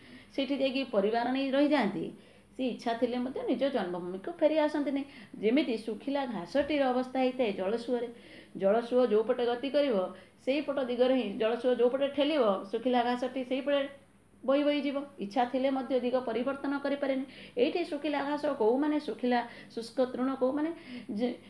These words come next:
କୃଷ୍ଣଚନ୍ଦ୍ର ପାଣିଗ୍ରାହୀ ଭଳି ଯୋଉମାନେ ସବୁ ନିଜ ନିଜ ମାତୃଭୂମି ଛାଡ଼ି ଅନ୍ୟତ୍ର ରହିଛନ୍ତି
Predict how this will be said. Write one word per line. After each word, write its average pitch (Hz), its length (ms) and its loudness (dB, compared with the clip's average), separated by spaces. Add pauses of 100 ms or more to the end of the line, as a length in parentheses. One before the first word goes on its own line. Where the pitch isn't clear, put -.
(360)
କୃଷ୍ଣଚନ୍ଦ୍ର 302 680 0
ପାଣିଗ୍ରାହୀ 247 500 0
ଭଳି 302 220 -2
ଯୋଉମାନେ 262 500 4
ସବୁ 311 240 -2
ନିଜ 240 200 0
ନିଜ 269 240 0
ମାତୃଭୂମି 233 580 -2
ଛାଡ଼ି 277 220 -6
ଅନ୍ୟତ୍ର 196 440 -2
ରହିଛନ୍ତି 160 440 -6